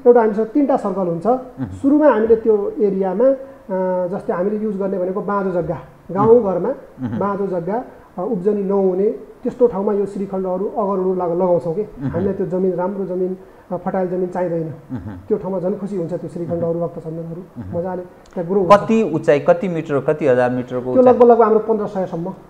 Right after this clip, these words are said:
Speaker 2: पन्ध्र सय
Speaker 1: अँ।
Speaker 2: मिटरको उचाइसम्ममा
Speaker 1: अँ।
Speaker 2: श्रीखण्डहरू लगाउन
Speaker 1: लगाउन
Speaker 2: सकिन्छ?
Speaker 1: मिल्छ,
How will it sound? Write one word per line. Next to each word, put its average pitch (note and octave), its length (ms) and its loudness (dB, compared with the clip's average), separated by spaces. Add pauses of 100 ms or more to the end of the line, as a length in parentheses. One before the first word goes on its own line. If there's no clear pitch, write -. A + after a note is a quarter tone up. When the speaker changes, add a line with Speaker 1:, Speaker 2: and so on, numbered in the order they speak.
(120)
Speaker 2:
पन्ध्र F#3 240 8
सय F#3+ 200 2
Speaker 1:
अँ। F#3+ 60 0
Speaker 2:
मिटरको D#3 680 -4
उचाइसम्ममा D3+ 760 2
Speaker 1:
अँ। F3 380 0
Speaker 2:
श्रीखण्डहरू E3 560 4
लगाउन C#3 320 6
Speaker 1:
लगाउन G3 220 2
Speaker 2:
सकिन्छ? F#3 240 0
Speaker 1:
मिल्छ, - 120 -6